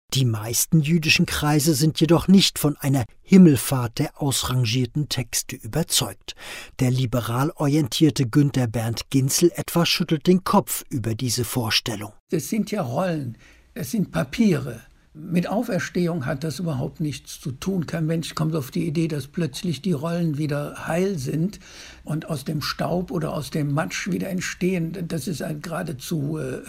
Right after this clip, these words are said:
Speaker 2: <laughs> ja, das ist abenteuerlich. Die Auferstehung bezieht sich ausschließlich auf die Menschen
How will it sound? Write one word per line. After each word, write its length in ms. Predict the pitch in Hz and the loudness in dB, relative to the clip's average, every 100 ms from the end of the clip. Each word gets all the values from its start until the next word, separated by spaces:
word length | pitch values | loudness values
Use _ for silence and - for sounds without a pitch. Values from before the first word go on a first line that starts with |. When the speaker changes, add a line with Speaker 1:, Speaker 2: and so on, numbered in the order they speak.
| - | -2
Speaker 2:
<laughs> 680 | 240 - - - - - - | -2 -2 -6 -12 -10 -12 -6
ja, 340 | 165 240 151 185 | 2 2 2 -2
das 420 | 156 147 - 117 | -6 -6 -6 -6
ist 220 | 196 - | -8 -6
abenteuerlich. 840 | 156 139 143 - 127 123 131 120 - - - - - | -6 -4 -4 -6 -6 -6 -8 -12 -18 -20 -20 -20 -12
Die 160 | - | -10
Auferstehung 840 | - 175 - - 170 - 185 170 151 | -2 0 0 0 -2 0 -2 0 0
bezieht 460 | 143 123 185 165 - | -2 -4 -2 -2 -2
sich 320 | 170 - - | -6 -6 -4
ausschließlich 1040 | 170 202 - - 175 165 160 165 160 - - - - - | -2 -2 -2 -4 -2 -2 -2 -4 -4 -6 -12 -20 -20 -2
auf 440 | 143 139 131 - - - - | 0 0 -2 -8 -16 -12 -2
die 100 | 147 | 0
Menschen 720 | 139 156 190 180 - 202 202 | 2 2 2 0 2 2 2